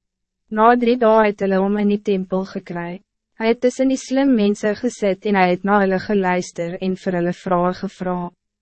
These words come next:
Almal wat na Jezus geluister het, was baie verbaas omdat hy so slim was en so goed kon antwoord. Toe Jezus sy ouers hom sien, was hulle baie bly, en sy ma het vir hom gesê,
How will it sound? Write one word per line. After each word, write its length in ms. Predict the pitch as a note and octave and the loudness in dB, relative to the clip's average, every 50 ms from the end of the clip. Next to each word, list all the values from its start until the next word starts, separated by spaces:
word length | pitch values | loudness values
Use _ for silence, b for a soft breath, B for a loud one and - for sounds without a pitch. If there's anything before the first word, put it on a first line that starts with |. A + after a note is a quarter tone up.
| _ _ _ _ _ _ _ - | _ _ _ _ _ _ _ 0
Almal 320 | - B3+ C4 C4+ C#4 C4 B3 | 2 2 4 6 4 4 4
wat 220 | A3+ A3 A3 G#3+ | 4 2 2 2
na 120 | A3 G#3 G3 | 0 0 0
Jezus 460 | G3 G3+ G3 G3 - B3+ B3+ - - | 2 0 -2 -2 0 -2 -2 -2 0
geluister 560 | A3+ G3+ F#3+ F3+ F3 F3 E3+ - - F3 F3 | -2 0 0 0 -2 -4 -4 -6 -10 -10 -8
het, 240 | F3 F3 F3+ F3+ - _ _ _ _ _ - | -4 -4 -4 -4 -6 _ _ _ _ _ -2
was 160 | G3 F#3+ - | -2 -2 -2
baie 400 | - - G3 G3 G3+ A3 A#3 A#3+ | 0 0 2 4 4 4 4 2
verbaas 540 | B3 - B3+ B3 A3 F#3+ F3+ F3 E3+ E3 - F#3+ | 2 0 0 0 2 2 2 2 0 0 -2 -2
omdat 300 | F#3+ F#3+ G3 F#3+ F#3+ F#3+ | 0 0 0 0 0 0
hy 60 | F#3+ F#3+ | -2 -2
so 220 | - - A3+ A3 | 0 0 0 0
slim 340 | G#3+ - A#3 A#3 A3+ A3 G3+ | 0 -2 -2 0 0 2 2
was 240 | F#3+ F#3 F3+ - - | 0 0 -2 -2 -4
en 140 | G3 G3 | -4 -4
so 200 | G3 - G#3 G#3 | -2 0 -2 -2
goed 280 | G#3 - - A3 G#3+ - | -2 -2 -6 -8 -8 -4
kon 200 | - F#3 F3 F3 | -4 -2 -2 -2
antwoord. 580 | F3 F3+ F3 F3 - F3 E3+ F3 F3 F3 F3 _ _ _ _ _ _ _ _ _ _ _ _ _ _ _ _ | -2 -4 -4 -4 -6 -6 -6 -6 -6 -8 -10 _ _ _ _ _ _ _ _ _ _ _ _ _ _ _ _
Toe 120 | - B3 A#3+ | -6 -2 0
Jezus 460 | A#3 A3 A3+ A3 - C#4 C#4 - - - | 2 2 2 2 2 -2 -2 -2 0 -4
sy 80 | A3+ | -2
ouers 400 | F#3 F#3 F#3 F#3 F#3+ F#3+ - - | 0 0 2 2 0 0 -2 -4
hom 160 | G#3 G3 F#3+ | -4 -4 -4
sien, 380 | F#3 - - F3 F3 F3+ F#3+ F#3+ _ _ _ _ _ - | -4 -4 -2 -2 0 0 -2 -4 _ _ _ _ _ -4
was 220 | F#3+ F#3 - - | -4 -2 -2 0
hulle 140 | G3+ G3+ G#3+ G3+ | 0 2 2 0
baie 380 | F3+ F#3+ F#3+ F#3+ G3 A3 A#3 A#3+ | 2 2 2 4 4 4 4 2
bly, 380 | G#3 G3 F3 E3 E3 E3 F3+ _ _ _ _ - | 0 -2 -2 -2 -4 -8 -10 _ _ _ _ -6
en 100 | G3+ G3+ | -6 -4
sy 120 | - G3+ G3+ | 0 0 0
ma 220 | G3 F#3+ F#3+ F#3+ G#3 | 2 2 2 2 2
het 120 | A3 G#3+ - - | 2 0 0 0
vir 140 | A3+ G#3+ | 0 0
hom 140 | G3 F#3 F3+ F#3 | 2 0 -2 -2
gesê, 500 | - G#3 F#3+ - - F3 E3+ E3+ F3 | -4 -6 -8 -4 -4 -4 -4 -4 -6